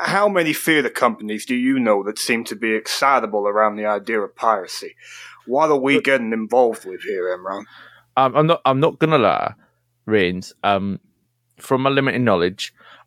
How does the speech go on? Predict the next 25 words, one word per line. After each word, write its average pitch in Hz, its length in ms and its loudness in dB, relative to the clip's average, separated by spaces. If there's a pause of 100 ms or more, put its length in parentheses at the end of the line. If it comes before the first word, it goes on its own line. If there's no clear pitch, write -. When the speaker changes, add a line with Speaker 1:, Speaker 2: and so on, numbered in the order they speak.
Speaker 2:
I'm 117 220 4
willing 120 260 2
to 120 100 -8
believe 95 400 2
that 95 100 2
it's 69 120 -4
quite 113 320 0
possible 95 400 0
that - 100 -4
the - 60 -10
theatre 131 340 2
company - 300 -6
story 90 440 0
is 82 220 0
a 85 40 -6
load 87 220 2
of 85 80 -4
shite. 80 300 -2 (1900)
Speaker 1:
This 214 160 2
is 160 80 -4
what 147 300 4
worries 156 400 4
me. 123 180 2
We're, 165 300 2
we're, 202 260 2